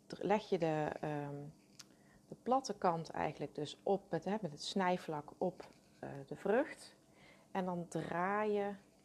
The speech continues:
naar beneden, zodat je de courgette of de meloen of wat dan ook uitholt. Maar nu d-, duw ik hem gewoon niet te ver erin.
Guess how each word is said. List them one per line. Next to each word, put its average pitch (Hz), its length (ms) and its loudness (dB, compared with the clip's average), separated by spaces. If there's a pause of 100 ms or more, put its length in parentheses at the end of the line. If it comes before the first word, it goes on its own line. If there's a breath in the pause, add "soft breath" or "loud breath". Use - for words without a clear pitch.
(180)
naar 175 180 -2
beneden, 156 560 -2 (840 loud breath)
zodat 170 380 -2
je 156 160 -2 (680)
de 160 140 -8
courgette 151 460 0
of 151 100 -10
de 151 100 -6
meloen 143 540 -2
of 139 200 -10
wat 135 140 -8
dan 135 140 -6
ook 123 240 -8
uitholt. 120 680 -8 (1000 loud breath)
Maar 147 100 -4
nu 165 180 0
d-, - 140 -18 (100)
duw 175 340 2
ik 156 100 -4
hem 156 240 -2 (180)
gewoon 151 340 -4
niet 170 300 -6
te 156 140 0
ver 143 340 0
erin. 143 500 -6